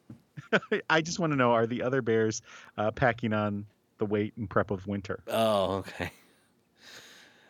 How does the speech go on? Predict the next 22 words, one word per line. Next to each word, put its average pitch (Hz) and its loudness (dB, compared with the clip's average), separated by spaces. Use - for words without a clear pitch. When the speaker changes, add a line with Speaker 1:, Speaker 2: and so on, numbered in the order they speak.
Speaker 2:
I, 98 2
I 117 4
think 123 4
this 127 6
bear, 110 8
seven 120 6
forty-seven, 104 4
packed 92 0
it 101 2
on 92 0
for 95 -4
twenty 90 -4
twenty. 90 -2
He 104 0
knew 98 2
it 101 2
was 90 -4
gonna 92 -2
be 92 -2
a 87 -2
rough 90 -2
year. 95 2